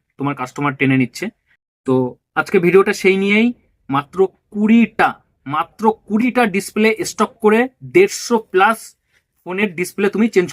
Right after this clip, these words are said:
করতে পারবে। কুড়িটা মডেল তোমাদেরকে জানাবো, যেই মডেলগুলো ম্যাক্সিমাম ফোনে সাপোর্ট। তো দেখো,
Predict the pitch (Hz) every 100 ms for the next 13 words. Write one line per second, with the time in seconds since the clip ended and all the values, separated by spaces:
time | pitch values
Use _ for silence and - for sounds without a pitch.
0 | - 143 - 113 101 _ _ _ _ _
1 | - 185 208 233 208 175 180 226 269 -
2 | _ _ _ _ _ _ _ _ _ 165
3 | 180 202 208 170 165 185 165 226 - 131
4 | 175 202 165 170 196 175 180 269 _ _
5 | - 147 185 - 220 233 226 - 196 214
6 | - - - - _ _ _ 196 220 277